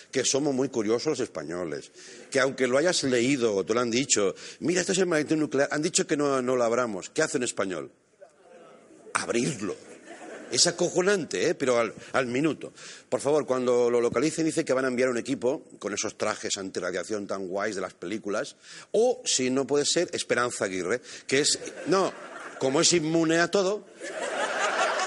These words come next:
ella puede abrirlo, cla, cla, "Esto no es nada, venga, otra cosa, pum, te me has zanjado". Eh, hostia. Hace días que Esperanza no dice nada, ¿no?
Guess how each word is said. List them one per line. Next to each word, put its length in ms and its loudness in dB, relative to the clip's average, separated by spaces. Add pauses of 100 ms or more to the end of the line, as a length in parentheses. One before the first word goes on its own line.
(140)
ella 260 4
puede 160 6
abrirlo, 360 4
cla, 200 2
cla, 240 4
"Esto 140 2
no 80 2
es 60 2
nada, 200 4
venga, 360 2
otra 220 2
cosa, 380 2 (100)
pum, 200 2 (600)
te 100 4
me 80 4
has 80 4
zanjado". 340 2 (2500)
Eh, 600 6 (3000)
hostia. 460 4 (1160)
Hace 180 2
días 220 4
que 80 2
Esperanza 420 2
no 80 2
dice 220 4
nada, 240 4
¿no? 120 -4